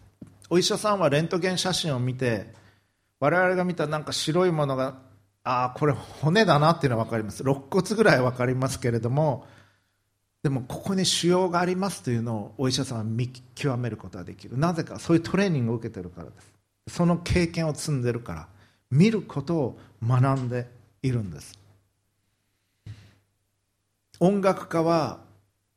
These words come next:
普通の人は、「ああ、いい音楽だな」と思うだけなのに、そこにある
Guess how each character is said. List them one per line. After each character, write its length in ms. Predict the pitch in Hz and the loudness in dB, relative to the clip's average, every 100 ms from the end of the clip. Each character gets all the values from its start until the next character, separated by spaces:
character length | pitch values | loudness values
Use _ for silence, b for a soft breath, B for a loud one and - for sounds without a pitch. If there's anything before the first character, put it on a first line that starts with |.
| _ _ _ - | _ _ _ -12
普 100 | - | 2
通 140 | 190 | 4
の 120 | 190 | 4
人 160 | 156 185 | 0 2
は、 160 | 143 | 2
「あ 20 | 143 | 2
あ、 60 | |
い 80 | 151 | 0
い 140 | 160 151 - | -2 -4 -4
音 160 | 156 | -2
楽 200 | 147 123 | -2 -4
だ 120 | - | -4
な」 200 | 131 160 170 | 0 0 2
と 120 | 147 | 0
思 420 | 139 147 123 127 - _ _ _ _ - | 4 4 2 -4 -14 _ _ _ _ -2
う 40 | |
だ 140 | 131 - | -2 0
け 120 | 170 | 0
な 140 | 160 120 | 0 0
の 140 | 107 | -4
に、 260 | 117 117 117 | -6 -8 -8
そ 200 | - 135 | -10 -4
こ 180 | 180 | -2
に 140 | 170 160 | 0 2
あ 140 | 151 | 2
る 240 | 131 113 | 0 -4